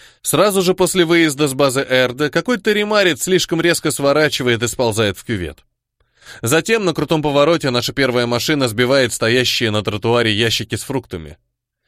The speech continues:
Зрелые ягоды клубники взлетают в воздух и гибнут под колесами патрульных машин. Люди кричат, машут руками и прячутся по подворотням.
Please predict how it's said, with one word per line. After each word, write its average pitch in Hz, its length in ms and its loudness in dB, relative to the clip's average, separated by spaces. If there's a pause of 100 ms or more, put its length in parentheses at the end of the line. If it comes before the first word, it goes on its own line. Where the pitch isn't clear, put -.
(260)
Зрелые 190 520 2
ягоды 175 360 0
клубники 139 480 0
взлетают 110 540 0
в 90 60 -10
воздух 117 440 -2
и 151 140 -2
гибнут 170 420 -2
под - 160 -6
колесами 135 480 -2
патрульных 101 500 -4
машин. 80 420 -12 (480)
Люди 123 360 2
кричат, - 520 -2
машут 117 380 -2
руками 131 480 -2
и 151 160 -2
прячутся 165 500 -2
по 151 120 -6
подворотням. 90 680 -6